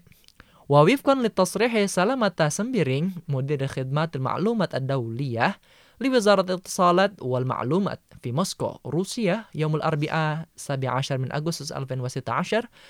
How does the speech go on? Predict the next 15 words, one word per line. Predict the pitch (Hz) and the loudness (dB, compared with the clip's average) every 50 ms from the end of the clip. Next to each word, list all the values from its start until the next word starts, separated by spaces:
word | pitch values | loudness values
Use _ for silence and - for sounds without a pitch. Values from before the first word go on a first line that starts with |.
| - _ - | -20 _ 0
فإن | - 180 180 180 | 2 2 4 6
هذه | 175 165 196 196 185 160 170 | 6 6 6 6 4 4 4
الزيارة | 170 156 151 160 180 196 214 214 208 208 | 2 2 2 2 4 4 4 4 2 2
هي | 180 185 269 269 240 190 147 | 0 0 -2 0 0 0 0
زيارة | 123 127 139 139 131 131 123 131 131 123 127 139 135 - _ _ _ _ _ _ _ _ _ _ - | 0 0 0 0 0 0 0 2 2 2 2 0 -2 -8 _ _ _ _ _ _ _ _ _ _ -6
ردية | 123 131 131 123 135 190 196 165 143 117 - - - - | -6 -4 -4 -2 -2 -2 0 0 0 -2 -2 -6 -8 -6
من | 131 127 120 117 113 | -6 -4 -4 -6 -8
قبل | 117 - 226 233 202 208 202 202 196 202 202 208 - | -8 -2 -2 2 4 4 4 4 4 2 2 0 -2
الوفد | 113 117 120 147 165 165 - 139 151 156 160 170 170 _ _ _ _ - | -4 -4 -2 -2 -2 -2 -4 -4 -2 -2 -2 -4 -6 _ _ _ _ -6
الإندونيسي | 127 123 123 123 123 123 131 147 - - 160 131 120 | -6 -4 -4 -4 -4 -2 -2 -2 -2 0 -2 -2 0
على | 113 110 123 139 147 151 156 160 170 175 170 _ _ _ _ _ _ _ _ _ - | 2 2 2 2 2 2 2 2 0 0 -4 _ _ _ _ _ _ _ _ _ -6
اللقاءات | 120 117 113 117 - - 160 165 170 180 175 156 185 214 240 - _ - - | -6 -4 -4 -6 -6 0 4 6 6 6 8 8 6 6 4 2 _ -8 -6
التي | 127 131 135 143 - - 143 127 123 120 - - _ _ _ _ _ _ _ _ _ _ _ _ _ _ _ _ - 175 | -4 -2 -2 -4 -4 -2 -4 -2 -2 -4 -8 -12 _ _ _ _ _ _ _ _ _ _ _ _ _ _ _ _ 0 0
أجريت | 196 202 170 180 170 180 175 170 170 - | 2 2 4 2 2 4 2 2 0 0
من | - 135 123 123 | -4 -4 -4 -4